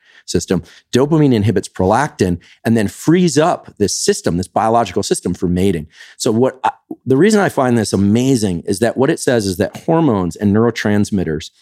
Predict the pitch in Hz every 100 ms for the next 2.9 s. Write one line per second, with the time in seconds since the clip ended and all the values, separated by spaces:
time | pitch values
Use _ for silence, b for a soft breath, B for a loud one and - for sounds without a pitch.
0 | b b b - 110 135 175 160 143 120
1 | 110 98 - 101 - 180 220 - 127 -
2 | 113 - 123 107 98 98 - 127 _